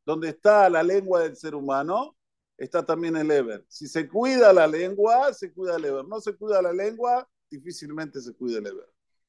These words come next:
Esto es lo que tenemos que llevar de Yosef.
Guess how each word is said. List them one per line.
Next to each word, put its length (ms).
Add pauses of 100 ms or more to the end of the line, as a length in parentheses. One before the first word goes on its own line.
(500)
Esto 240
es 40
lo 100
que 80
tenemos 320
que 120
llevar 320
de 120
Yosef. 400